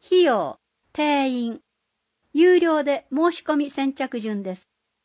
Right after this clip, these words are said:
種類により異なります。申し込み期間。保健センターの一回目は七月三日水曜から三十一日水曜。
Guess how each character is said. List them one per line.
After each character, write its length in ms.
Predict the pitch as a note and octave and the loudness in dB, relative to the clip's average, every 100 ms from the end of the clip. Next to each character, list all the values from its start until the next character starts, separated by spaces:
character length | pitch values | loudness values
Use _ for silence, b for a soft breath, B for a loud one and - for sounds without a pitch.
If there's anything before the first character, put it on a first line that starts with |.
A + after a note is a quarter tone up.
| _ _ _ - | _ _ _ -2
種 140 | F#4+ | 0
類 240 | F#4+ D#4 A3+ | 2 0 0
に 160 | F#3+ | -4
よ 100 | F#3+ | -4
り 160 | F#3 - | -6 -8
異 280 | A3 C4+ B3+ | -8 -4 -4
な 120 | A#3 | -4
り 120 | G#3+ | -6
ま 160 | G3+ F#3+ | -8 -10
す。 200 | - _ _ _ _ _ _ _ _ - | -18 _ _ _ _ _ _ _ _ -2
申 220 | E4+ F#4 | 0 0
し 100 | - | -2
込 140 | D#4+ | 0
み 140 | D4+ D4+ | 0 -2
期 160 | C#4 | -8
間。 260 | - E3 - _ _ _ _ _ _ _ | -8 -10 -10 _ _ _ _ _ _ _
保 160 | - | -8
健 260 | - F#4 F4+ | 0 2 0
セ 240 | - F4+ | 0 0
ン 80 | D#4+ | 0
タ 220 | - G#3 | -2 -4
ー 40 | F3+ | -4
の 240 | F3+ F#3 | -6 -8
一 140 | A3 - _ | -10 -16 _
回 240 | D4 D4 | -2 0
目 140 | B3+ | -4
は 240 | G#3 F3 - _ _ _ - | -6 -6 -10 _ _ _ -20
七 260 | - F4+ | -4 0
月 300 | F4 F4 E4+ | 0 -2 0
三 160 | D4+ D4 | 0 -2
日 320 | _ C#4 B3+ | _ -4 -4
水 380 | - - E4+ D#4+ | -6 0 4 4
曜 180 | D#4+ C#4 | 2 -2
か 160 | G3+ | -6
ら 180 | F3 E3+ _ | -6 -8 _
三 340 | - F4+ F#4 C4 | -4 2 2 0
十 180 | A3+ | -2
一 300 | G3 F#3+ A3+ | -4 -6 -6
日 280 | G3+ G3 - - | -8 -8 -14 -14
水 360 | - A#3 G#3+ | -10 -8 -6
曜。 320 | F#3+ D#3+ C3+ | -6 -6 -8